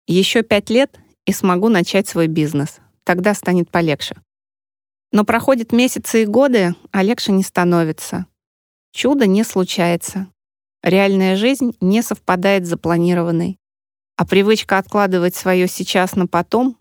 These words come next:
приводит к разочарованию. Ох уж эти легенды и сказания о лучшей жизни.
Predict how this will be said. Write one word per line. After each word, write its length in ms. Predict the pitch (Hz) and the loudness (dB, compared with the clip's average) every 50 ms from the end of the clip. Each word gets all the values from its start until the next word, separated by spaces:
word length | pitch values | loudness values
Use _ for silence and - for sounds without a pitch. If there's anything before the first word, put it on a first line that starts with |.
| _ _ _ | _ _ _
приводит 460 | - 185 180 175 190 220 220 170 - | -2 0 0 2 0 0 0 -2 -4
к 80 | - - | -6 -6
разочарованию. 880 | 175 160 160 165 - - 180 170 160 160 160 160 156 160 165 160 175 - _ _ _ _ _ _ _ _ _ _ _ _ _ _ - | -4 -4 -4 -4 -4 -2 0 0 0 2 2 0 2 0 0 -2 -4 -6 _ _ _ _ _ _ _ _ _ _ _ _ _ _ 0
Ох 260 | - 220 226 220 - | 2 2 2 2 0
уж 160 | 190 - - | -2 0 0
эти 200 | 196 190 - - | 0 0 0 -2
легенды 560 | 175 170 175 170 165 175 180 180 175 170 170 | 0 0 0 0 2 2 4 4 4 2 2
и 40 | 160 | 0
сказания 680 | 156 - - 165 160 156 156 170 175 180 180 165 156 151 | -2 -2 -2 -2 0 0 0 0 2 2 2 2 2 2
о 60 | 151 | 0
лучшей 380 | 151 156 160 - - - 165 160 | 0 0 -2 -4 -4 -4 -2 -2
жизни. 460 | 156 160 165 160 170 170 160 175 185 | -2 0 -2 -2 0 -2 -2 -2 -4